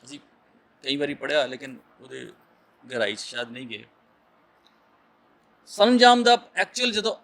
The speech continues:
ਅਰਥਾਂ ਦੇ ਵਿੱਚ ਦੇਖਾਂਗੇ ਤੇ ਇਹਦਾ ਮਤਲਬ ਹੈ ਇੰਤਜ਼ਾਮ। ਇੰਤਜ਼ਾਮ ਜਿਹੜਾ ਉਹ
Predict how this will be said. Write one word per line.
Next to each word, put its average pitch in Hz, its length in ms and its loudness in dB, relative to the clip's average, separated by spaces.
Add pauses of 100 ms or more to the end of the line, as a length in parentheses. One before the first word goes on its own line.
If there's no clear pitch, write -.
(140)
ਅਰਥਾਂ 220 280 0
ਦੇ 220 80 4
ਵਿੱਚ 180 120 -2
ਦੇਖਾਂਗੇ 175 420 -8
ਤੇ 190 60 -10
ਇਹਦਾ 175 200 -2
ਮਤਲਬ 165 380 -8
ਹੈ 170 220 -2 (1300)
ਇੰਤਜ਼ਾਮ। 127 640 -6 (1400)
ਇੰਤਜ਼ਾਮ 185 480 4
ਜਿਹੜਾ 202 220 6
ਉਹ 196 320 -6